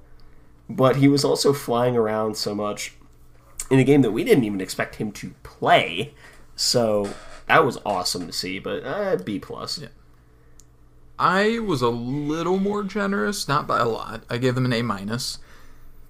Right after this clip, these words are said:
Speaker 2: The main reason that I did that was just because of how fantastic Desmond Purnell was, how much pressure Austin Moore was under,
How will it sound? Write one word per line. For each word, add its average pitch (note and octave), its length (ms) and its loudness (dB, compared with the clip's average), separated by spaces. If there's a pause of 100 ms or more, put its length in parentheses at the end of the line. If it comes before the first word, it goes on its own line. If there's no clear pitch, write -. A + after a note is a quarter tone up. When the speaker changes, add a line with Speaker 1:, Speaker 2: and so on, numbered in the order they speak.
(440)
Speaker 2:
The C#3 80 4
main C3 540 0
reason A#2+ 500 0
that A2 140 -2
I G#2+ 120 0
did G#2+ 280 -6
that G#2+ 340 -4 (1040)
was C#3 160 6
just C#3 180 2
because C3+ 220 2
of A#2 140 2
how - 240 -4
fantastic A2 720 -4
Desmond G#2+ 360 -6
Purnell G#2+ 360 -4
was, A#2 520 2
how A#2+ 140 -4
much A#2 220 -2
pressure A2+ 480 -2
Austin G#2+ 300 -4
Moore G#2 300 -4
was A2+ 180 0
under, A2 520 -2